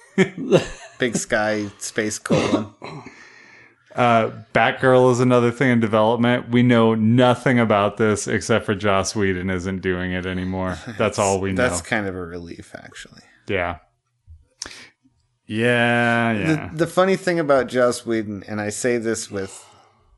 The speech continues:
Speaker 2: uh, modicum of respect, 'cause I do like a lot of his projects, but even if he's never, like, done anything to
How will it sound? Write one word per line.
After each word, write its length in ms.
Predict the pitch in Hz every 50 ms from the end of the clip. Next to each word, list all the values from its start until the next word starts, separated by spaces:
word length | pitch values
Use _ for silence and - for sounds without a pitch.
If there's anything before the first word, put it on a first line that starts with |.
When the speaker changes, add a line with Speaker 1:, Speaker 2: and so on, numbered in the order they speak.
| _ - -
Speaker 2:
uh, 320 | 98 98 92 - - - - - _ _ _ _ _ _
modicum 600 | 127 120 117 117 117 113 120 113 - - 110 101
of 160 | 95 92 90
respect, 540 | 95 95 92 - - - 95 90 87 - -
'cause 180 | - - 101 104
I 60 | 104
do 160 | 117 131 123
like 240 | 110 107 107 104 104
a 60 | 107
lot 200 | 98 98 98 98
of 80 | 95 92
his 120 | 90 85
projects, 840 | - - - 101 98 98 92 95 92 85 87 - - - - - - _ _ _
but 360 | - 104 110 98 95 - - _ _ _ _ _ _ _ _ _ _ _ _ _ _ _
even 260 | - 135 160 165 196 196
if 140 | 185 151
he's 200 | - 170 156 127
never, 360 | 139 139 139 127 131 139 131 120
like, 460 | 113 110 107 104 101 - - - -
done 300 | - 104 101 110 110 110
anything 580 | 113 113 113 110 110 - 117 110 110 113 113 107
to 500 | 113 - 110 101 95 90 87 85 -